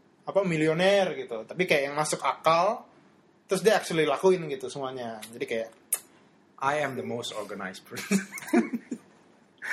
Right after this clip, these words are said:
Speaker 1: Claim, claim sekarang, claim. Claim it now.
Speaker 2: I am the most organized person
Speaker 1: In the world.
Speaker 2: in this house.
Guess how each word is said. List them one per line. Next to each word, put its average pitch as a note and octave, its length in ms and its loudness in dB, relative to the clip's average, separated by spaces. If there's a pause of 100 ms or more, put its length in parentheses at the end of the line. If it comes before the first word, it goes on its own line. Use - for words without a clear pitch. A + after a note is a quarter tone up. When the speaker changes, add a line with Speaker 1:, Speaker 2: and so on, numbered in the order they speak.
(180)
Speaker 1:
Claim, G#3+ 400 4
claim G3+ 400 2
sekarang, F#3 320 4
claim. F#3 320 2 (400)
Claim A3+ 240 6
it G#3+ 160 0
now. E3+ 320 2 (1120)
Speaker 2:
I B2 160 2
am C3 160 -4
the B2 80 -6
most C3+ 320 -4
organized A2+ 480 -8
person G2+ 400 -14 (640)
Speaker 1:
In E3 80 -4
the D#3+ 80 4
world. B2+ 240 2 (480)
Speaker 2:
in G#2 80 -20
this G2 160 -10
house. F#2 240 -6